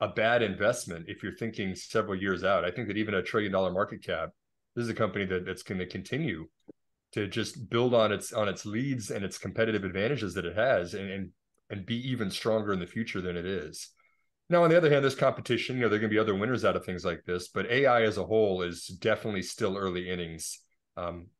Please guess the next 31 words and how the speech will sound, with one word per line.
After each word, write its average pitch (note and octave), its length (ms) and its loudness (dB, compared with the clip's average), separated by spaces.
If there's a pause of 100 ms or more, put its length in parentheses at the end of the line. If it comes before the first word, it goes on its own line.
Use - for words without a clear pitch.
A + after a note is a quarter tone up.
(800)
I A#2+ 80 4
don't A#2+ 140 2
think A2+ 160 0
any A2+ 160 0
growth G#2+ 200 4
style G#2 280 2
investor G2 320 2
you F2+ 100 -4
talk G2 280 2
to F2+ 200 -6
is, E2 100 -6
is F#2+ 180 -12
gonna F#2+ 180 -4
think G2 180 -6
that - 100 -8
this F#2 200 -6
is F2 80 -10
just F2+ 160 -10
a - 40 -12
flash F2 320 -2
in F#2 40 -12
the E2 80 -8
pan F#2 180 -4
that D#2+ 140 -12
goes E2+ 160 -6
away F2 180 -6
in D#2+ 80 -10
a D2+ 60 -14
couple - 240 -16
of F#2 40 -18
years. F2 320 -16